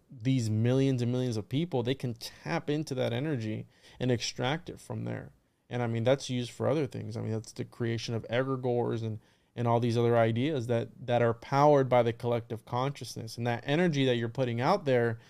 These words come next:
is going somewhere. I mean, the word grammar comes from grimoire, and grimoire is a book of spells. I mean, that, that's, that's,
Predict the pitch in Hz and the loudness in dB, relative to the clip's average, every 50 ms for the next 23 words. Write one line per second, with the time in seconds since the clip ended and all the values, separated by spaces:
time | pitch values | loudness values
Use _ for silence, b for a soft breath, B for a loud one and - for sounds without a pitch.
0 | b b b b b - 127 143 139 127 123 147 151 180 208 214 180 - 143 123 | b b b b b 4 4 6 6 6 6 8 8 8 8 6 4 2 2 2
1 | 117 113 107 104 107 117 123 127 123 127 131 143 147 151 143 117 - 135 135 127 | 2 0 -2 -2 -2 0 0 2 2 4 6 6 6 6 4 2 0 0 2 4
2 | 147 170 175 165 156 156 147 - 156 165 175 175 - - 180 170 156 151 175 208 | 4 4 4 4 2 2 2 4 4 4 4 2 0 0 0 2 2 4 4 4
3 | 226 226 208 180 151 131 127 127 123 117 113 127 139 147 165 165 160 160 160 156 | 4 4 4 6 6 4 4 2 0 0 2 4 4 4 4 4 6 6 6 6
4 | 156 165 165 156 156 143 127 127 147 160 175 165 160 - - 151 196 240 185 131 | 6 6 6 4 4 2 4 4 2 2 2 0 -4 -2 0 2 2 2 2 0
5 | 95 - - 117 120 120 120 120 131 135 131 131 143 151 143 135 127 131 143 143 | -2 -4 -6 -4 -4 -2 2 2 2 4 6 6 4 4 4 0 0 0 0 0
6 | - | -2